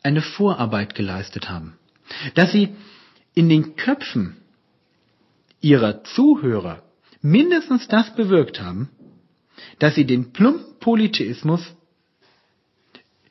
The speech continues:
radikal in Frage gestellt und den Weg vorbereitet haben für ein Denken hin zu einem einzigen Gott.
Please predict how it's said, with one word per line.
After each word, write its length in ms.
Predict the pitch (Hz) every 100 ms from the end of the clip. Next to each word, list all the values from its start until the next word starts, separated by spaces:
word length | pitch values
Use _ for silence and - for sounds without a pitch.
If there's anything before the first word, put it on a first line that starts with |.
| _ _
radikal 840 | 107 143 254 302 185 147 156 185 - _ _ _
in 140 | 135 135
Frage 460 | - 123 147 208
gestellt 500 | 185 180 160 156 - - - - -
und 380 | 214 302 381 - _ _ _ _ _ _ _ _ _ _ _ _
den 280 | 135 131 120 - _
Weg 380 | 113 131 226 262
vorbereitet 640 | - 190 175 156 151 139
haben 200 | 139 131
für 140 | 127 113
ein 220 | 113 117
Denken 340 | 143 220 214
hin 300 | 160 190 269
zu 240 | - - -
einem 340 | 156 226 247 - -
einzigen 560 | 143 185 - 175 175
Gott. 300 | 131 95 -